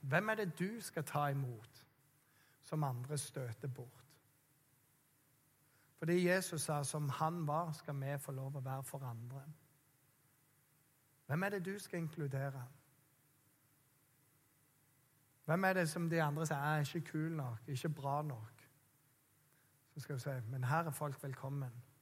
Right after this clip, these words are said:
Det er så mange undersøkelser i Norge at det går ekstremt mange folk og er ensomme. Og her er det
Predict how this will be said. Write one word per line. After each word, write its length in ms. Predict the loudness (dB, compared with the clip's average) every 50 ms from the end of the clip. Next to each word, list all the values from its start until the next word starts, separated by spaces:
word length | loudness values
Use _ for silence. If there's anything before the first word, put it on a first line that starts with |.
| _ _ _ _ _ _ _ _ _ _ _ _ _ _ _ _ _ _ _ _ _
Det 80 | 2 2
er 40 | 2
så 420 | 2 0 -2 -2 0 2 2 2
mange 340 | 2 2 2 2 4 2 2
undersøkelser 840 | 2 2 2 0 0 0 0 2 2 2 0 -2 -4 -2 0 0
i 60 | 0 0
Norge 400 | 0 0 -2 -2 -2 0 2 4
at 260 | 4 4 2 2 0
det 220 | 0 0 0 0
går 340 | 0 0 2 2 2 0 -4 -6 -2
ekstremt 1160 | 0 0 0 0 -4 -8 -12 -12 -10 -8 -6 0 2 4 4 4 2 0 -4 -6 -8 -12 -16 -20 -20 -20 -20 _ _ -4
mange 560 | -2 0 2 4 4 4 4 2 0 0 0
folk 320 | 0 0 2 2 0 -2 -6 -10 -18 -20 -20 -20 -20 -20 _ _ -2
og 100 | 2 2
er 140 | 4 2 2 -2 -4 0
ensomme. 880 | 2 2 2 2 0 -4 -4 -4 -4 -4 -2 -2 -2 -4 -4 -4 -6 -6 -6
Og 160 | -4 -2 -2 2 4
her 280 | 4 6 6 4 0 -4 -6 -2
er 160 | 0 2 2
det 160 | 2 0 -4